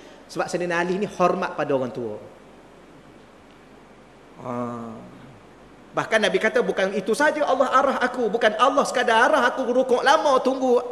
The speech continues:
Ali. Bukan itu saja, Allah tahan matahari supaya lambat terbit." Kenapa tu? Adab pada orang tua. Ha,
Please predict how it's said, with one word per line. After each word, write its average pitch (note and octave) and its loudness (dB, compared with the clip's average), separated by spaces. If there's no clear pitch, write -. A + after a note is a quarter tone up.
Ali. C4+ 0
Bukan F3+ 0
itu A#3 -4
saja, C4 2
Allah A3+ 4
tahan G#3+ 0
matahari F3+ -2
supaya F3 -4
lambat D#3 -4
terbit." B2+ -8
Kenapa D4 0
tu? D4 -2
Adab D#3 -4
pada C#3+ -4
orang C3+ 0
tua. A#2+ -6
Ha, A#2+ -10